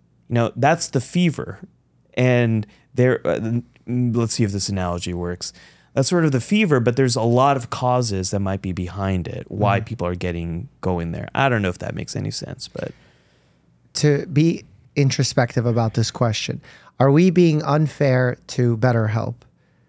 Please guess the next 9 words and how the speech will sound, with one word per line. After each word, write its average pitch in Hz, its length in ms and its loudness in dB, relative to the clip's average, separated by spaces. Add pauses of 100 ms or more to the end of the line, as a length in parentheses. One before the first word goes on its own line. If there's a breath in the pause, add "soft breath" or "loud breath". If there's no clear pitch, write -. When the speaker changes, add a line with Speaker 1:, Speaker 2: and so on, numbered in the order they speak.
(1500)
Speaker 2:
by 131 160 2
pointing 160 640 2
out 127 360 0
the 110 80 -4
fact 127 280 0
that 120 120 2
it's 113 180 -2 (200)
imperfect 127 880 -2 (100)
when 127 280 0